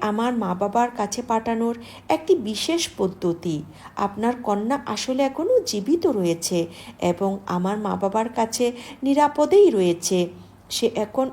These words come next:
অনেকটা বড় হয়ে গেছে এবং আমি যাওয়ার পূর্বে অবশ্যই আপনার কন্যাকে আপনার কাছে ফিরিয়ে দেব। এবার তৃতীয় বিষয়ের ব্যাখ্যা দেই। আমি আপনার সৈন্যদের পানি ফেলে দিয়েছিলাম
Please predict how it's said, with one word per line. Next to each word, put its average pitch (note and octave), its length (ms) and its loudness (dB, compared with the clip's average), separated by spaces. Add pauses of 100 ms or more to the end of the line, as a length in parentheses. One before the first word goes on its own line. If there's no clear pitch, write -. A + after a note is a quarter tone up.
অনেকটা C4 600 0 (260)
বড় G#3 260 4
হয়ে A3+ 240 2
গেছে E3+ 460 0 (380)
এবং G#3 380 0
আমি F#3 240 0
যাওয়ার G#3 360 0
পূর্বে B3 500 0 (280)
অবশ্যই F4 680 6
আপনার A#3 380 0
কন্যাকে C4 560 0
আপনার B3 380 0
কাছে G#3 280 -4
ফিরিয়ে F3 360 -4
দেব। E3+ 380 0 (420)
এবার E4+ 340 6 (300)
তৃতীয় D4 400 0
বিষয়ের A3+ 480 0
ব্যাখ্যা E3+ 320 -2
দেই। E3 320 2 (380)
আমি C4+ 320 2
আপনার G#3 360 0
সৈন্যদের A#3 600 0
পানি C#4 360 0
ফেলে F#3 280 -2
দিয়েছিলাম E3+ 680 0